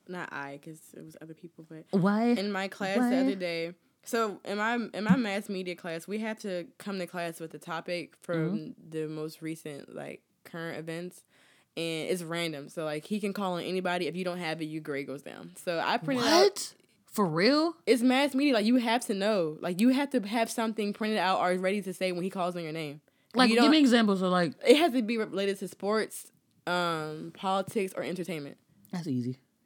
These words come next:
Speaker 1: It's easy, but you'd be surprised. People would be like, "Uh," like, you have
Speaker 2: I mean,
Speaker 1: to
Speaker 2: I don't blame them though, 'cause it's like, I don't
Speaker 1: That's,
Speaker 2: even,
Speaker 1: that's what he
Speaker 2: like, I don't wanna be in,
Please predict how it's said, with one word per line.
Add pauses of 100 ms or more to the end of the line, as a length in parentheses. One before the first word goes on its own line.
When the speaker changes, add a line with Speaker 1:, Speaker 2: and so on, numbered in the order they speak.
(380)
Speaker 1:
It's
easy,
but
you'd
be
surprised.
People
would
be
like,
"Uh," (460)
like,
you
have
Speaker 2:
I
mean,
Speaker 1:
to
Speaker 2:
I
don't
blame
them
though,
'cause
it's
like,
I
don't
Speaker 1:
That's,
Speaker 2:
even,
Speaker 1:
that's
what
he
Speaker 2:
like,
I
don't
wanna
be
in,